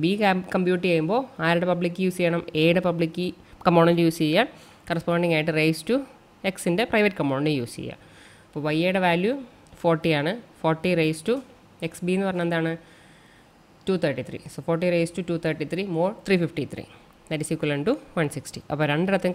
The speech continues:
കാൽക്കുലേഷൻ കഴിഞ്ഞപ്പോൾ കിട്ടിയ എന്താണ്? സെയിം കീ ആണ്. അപ്പോൾ കീ എക്സ്ചേഞ്ച് നമ്മൾ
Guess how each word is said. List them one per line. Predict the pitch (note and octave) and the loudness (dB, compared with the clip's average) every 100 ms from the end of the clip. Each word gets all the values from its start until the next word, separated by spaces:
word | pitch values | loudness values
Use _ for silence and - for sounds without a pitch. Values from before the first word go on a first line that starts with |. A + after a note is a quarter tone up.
| E3+ | 0
കാൽക്കുലേഷൻ | D#3 E3 F3 E3+ | 2 0 0 -2
കഴിഞ്ഞപ്പോൾ | D#3+ D#3+ D#3+ | -2 -2 -4
കിട്ടിയ | D#3 D#3 | -2 -2
എന്താണ്? | D3+ D3 C#3+ - - - - - | -2 -4 -8 -12 -20 -20 -14 -2
സെയിം | F3 F3 F#3 | 2 2 0
കീ | B2 G#2 | -4 -8
ആണ്. | G2+ - D3 | -10 -10 -8
അപ്പോൾ | D3 D3 | -6 -6
കീ | - G#3+ | -2 0
എക്സ്ചേഞ്ച് | E3+ - F3+ E3+ D#3+ G#3+ B3+ | -2 -2 0 2 2 -2 -2
നമ്മൾ | D#3 | 0